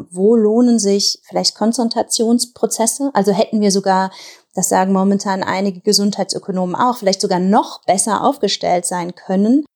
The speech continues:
wenn wir eben Kapazitäten auch besser zusammenführen und hier auch vom Personal dann nochmal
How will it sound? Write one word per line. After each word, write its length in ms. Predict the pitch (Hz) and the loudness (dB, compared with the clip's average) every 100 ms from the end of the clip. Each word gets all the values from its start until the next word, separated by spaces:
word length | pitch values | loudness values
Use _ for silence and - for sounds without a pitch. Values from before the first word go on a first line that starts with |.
| _ | _
wenn 360 | 170 185 240 262 | 0 2 4 4
wir 280 | 233 - | 2 2
eben 580 | 214 214 214 208 208 208 - _ _ _ | 0 0 0 -2 -2 -6 -10 _ _ _
Kapazitäten 800 | - 202 208 208 196 208 208 196 | -2 0 0 -2 -2 -2 -2 -4
auch 240 | - 185 - | -4 -6 -2
besser 320 | 208 - 214 | -2 0 -2
zusammenführen 880 | - 190 208 277 226 - 180 165 - | -4 0 2 2 0 -4 -4 -2 -4
und 140 | 180 | -6
hier 260 | - 202 - | -4 -2 -2
auch 220 | 185 - | -2 -4
vom 200 | 185 180 | -8 -6
Personal 600 | - 180 180 180 226 247 | -2 -2 0 0 2 2
dann 160 | 190 | 2
nochmal 500 | 185 185 196 185 185 | 0 -2 -2 -2 -2